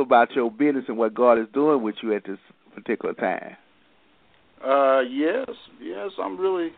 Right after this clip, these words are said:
Speaker 2: excited about coming on your program this, this morning, Brother Lewis. Uh, there's a lot of things going on right now. We, uh, still working with the young people. We working with guys that get out of the prison,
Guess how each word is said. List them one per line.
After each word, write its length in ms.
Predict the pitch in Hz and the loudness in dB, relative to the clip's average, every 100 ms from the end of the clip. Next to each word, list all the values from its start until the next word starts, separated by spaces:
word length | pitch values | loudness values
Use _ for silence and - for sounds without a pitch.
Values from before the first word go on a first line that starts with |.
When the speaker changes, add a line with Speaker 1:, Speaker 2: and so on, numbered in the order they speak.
| _ _ _ _ _ - _ _ - | _ _ _ _ _ -20 _ _ -12
Speaker 2:
excited 580 | 262 - - 185 185 151 | -10 -6 4 6 6 2
about 300 | 139 160 151 | 4 6 6
coming 220 | - 175 | 0 -4
on 140 | 170 170 | -2 -2
your 100 | 156 | -4
program 480 | - 185 170 160 147 | -2 -2 0 -2 0
this, 140 | 139 - _ - - | -2 -6 _ -20 -18
this 100 | 131 147 | -14 -6
morning, 280 | 143 139 | -4 -4
Brother 200 | 127 135 131 | -2 -2 0
Lewis. 280 | 139 147 151 | -2 -2 -4
Uh, 300 | 147 131 123 117 _ _ _ _ _ _ _ _ _ _ _ - | -4 -2 -2 -8 _ _ _ _ _ _ _ _ _ _ _ -12
there's 220 | 120 131 127 | -4 -4 -2
a 40 | |
lot 280 | 131 143 139 | 4 4 4
of 40 | |
things 280 | 147 147 127 123 | 0 -4 -4 -2
going 240 | 139 135 | 0 2
on 240 | 147 147 | 2 0
right 220 | 123 113 110 | -2 -6 -8
now. 220 | 120 123 | -8 -8
We, 260 | 120 131 123 _ _ _ _ _ _ _ | -6 -8 -10 _ _ _ _ _ _ _
uh, 140 | - 117 - | -10 -8 -4
still 180 | 151 151 | 0 0
working 400 | 147 156 151 147 | 2 0 0 -8
with 100 | 143 | -6
the 60 | |
young 280 | 156 156 147 | -2 0 0
people. 420 | 131 151 135 143 | -4 -8 -6 -6
We 100 | 139 | -8
working 340 | 123 131 135 139 | -6 -6 -6 -10
with 160 | 127 | -8
guys 300 | 123 135 139 131 | -2 0 0 -4
that 160 | 127 127 - _ - 127 | -10 -16 -20 _ -20 -6
get 120 | 131 | 0
out 180 | 131 139 | 2 2
of 60 | |
the 60 | 147 | -2
prison, 480 | 151 165 156 123 | -2 0 0 -4